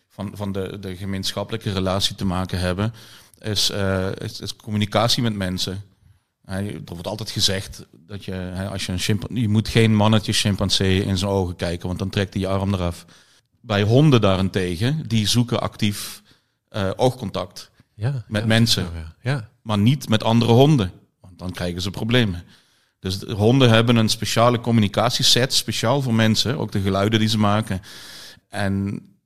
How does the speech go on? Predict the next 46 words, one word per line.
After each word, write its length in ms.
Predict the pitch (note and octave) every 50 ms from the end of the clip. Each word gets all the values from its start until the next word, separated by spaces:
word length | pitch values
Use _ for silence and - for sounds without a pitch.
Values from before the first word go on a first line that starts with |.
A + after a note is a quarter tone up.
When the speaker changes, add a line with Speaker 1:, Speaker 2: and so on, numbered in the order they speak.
| _ _ _
Speaker 1:
en 160 | - G2+ G2+
ik 140 | G2+ G2+ -
zou 280 | - A2 A2 A2+ A2
het, 100 | A2 G#2+ - - -
ik 140 | - -
zou 180 | - - A#2+ A2+
geen 180 | G#2 A2+ G#2 G2
lijstje 300 | F#2+ G#2 C3 D3 - -
kunnen 220 | - A2+ G2+ G2+
geven, 360 | F2 F2+ E2+ F2 F2 G2 G#2 G#2
maar 380 | G2 G2 G2+ G2+ G#2 G2+ G2+ G2+ - - - - _ _ _ -
dat 300 | A2 G#2 A2+ G#2+ G#2 G#2
betekent 600 | G2+ F#2+ - A2 A#2 C#3 C3 - C#3 C3 - -
dat 140 | G#2+ G2+
wij 180 | - G#2 G#2 G#2+
dat, 140 | G2 G2+ G2 - _ - -
wij 120 | - G#2+ G#2+
snappen 380 | - - B2+ C3 C3+ - -
dat. 320 | E2+ D#2 G#2+ - - - - -
Dat 140 | - G2 F#2
betekent 440 | F#2+ G2 - A2+ A#2+ A#2 - G#2 -
dus 200 | G2 G2 G#2 -
dat 160 | - G#2 G2
wij 360 | F#2+ F#2+ G#2 A2 A2+ A2+ A#2+
ook 240 | - G#2 A2+ A2+ -
een 100 | A2 G2
speciale 500 | - - - - - A#2 A2+ A#2+ A2 G2+
communicatieset 840 | - A#2 A2+ G#2+ G2+ F#2+ F#2+ - G2+ G#2+ - - - - - G#2+ -
voor 120 | - B2 A#2+
honden 280 | C#3+ E3 F3 D3 G#2+
hebben. 280 | G2 F#2+ F2+ E2+ E2+ - - - - _ _ _ _ _ _ _ -
Speaker 2:
Ja, 140 | G#2+ G2+ G#2+
Speaker 1:
Waar 160 | - G2 G#2
Speaker 2:
ja, 60 | G2+
Speaker 1:
je 60 | G2+
Speaker 2:
ja. 80 | G2+ G2+
Speaker 1:
misschien 280 | G2 F#2+ - - A2+ G2
niet 120 | G2+ F#2+
bewust 360 | F#2+ F#2 F2+ A2+ E3 E3 -
van 140 | - A#2+ G2
bent, 420 | E2+ E2 D#2+ F#2 C#3 E3 - - - - _ _ _ _ _ _ _ _ _ _
maar 500 | _ - G#2 G2 G2 G2 G2 F#2+ - - - C3
die 160 | A2 A2+ A2
honden 340 | G#2 G#2+ A2 A2 G#2 A#2 -
ook, 260 | B2 A2 G#2+ G#2+ -
hè, 120 | G#2+ G2+